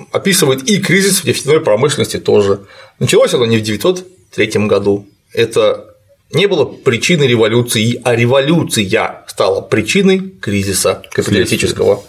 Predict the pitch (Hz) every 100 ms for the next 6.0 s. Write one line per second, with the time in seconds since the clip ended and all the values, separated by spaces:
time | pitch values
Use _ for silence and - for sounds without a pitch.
0 | _ - 107 98 98 107 - 196 147 120
1 | 117 - 120 - 101 131 147 - - -
2 | - 127 131 185 156 165 - 151 127 156
3 | 208 208 190 175 - - - - 131 -
4 | 120 131 143 180 - 165 135 135 110 -
5 | 95 92 - 147 165 160 139 123 98 92